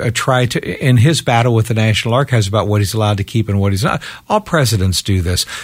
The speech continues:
So to me, this is very, this is not about National Archives. This is nothing more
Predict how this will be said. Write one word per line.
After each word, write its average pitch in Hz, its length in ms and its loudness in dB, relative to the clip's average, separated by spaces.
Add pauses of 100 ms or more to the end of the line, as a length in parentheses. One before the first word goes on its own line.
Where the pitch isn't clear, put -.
So 160 300 2
to - 300 -2
me, 208 300 2
this 151 280 0
is 113 120 0
very, 120 280 2
this 196 400 -2
is 110 140 -2
not 92 240 2
about 87 320 -2
National 95 480 -2
Archives. 95 480 -2
This - 180 0
is 143 220 -2
nothing 160 400 0
more 127 340 4